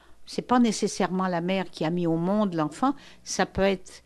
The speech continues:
la personne qui en prend soin tous les jours, ça pourrait être le père, ça pourrait être, à la limite, n'importe qui, en autant que cette personne joue ce rôle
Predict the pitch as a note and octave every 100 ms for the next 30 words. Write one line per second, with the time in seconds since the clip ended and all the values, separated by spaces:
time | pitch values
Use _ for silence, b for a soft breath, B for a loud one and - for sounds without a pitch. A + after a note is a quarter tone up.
0 | b - - E3+ - A#3+ A#3 - F3+ -
1 | F#3 F3 - F3 E3+ E3+ F3 F3+ A#3+ D4
2 | - - - D#3+ E3 D3+ G3+ - C#4 C#4+
3 | C#4+ B B - - G3 G#3 A3 B3 B3
4 | - b E3+ F#3 F#3+ G3+ C4 D#4 - -
5 | b b F3 F3 D#3+ F3+ - F3+ - D4+
6 | D#4+ b b - G#3+ G#3+ G#3+ B3 B3 -
7 | F#3+ C4+ C4+ B3+ G3+ - A3 B3+ B3+ A3
8 | F#3 A3+ D4 - A3+ F3+ G#3 A3+ B3+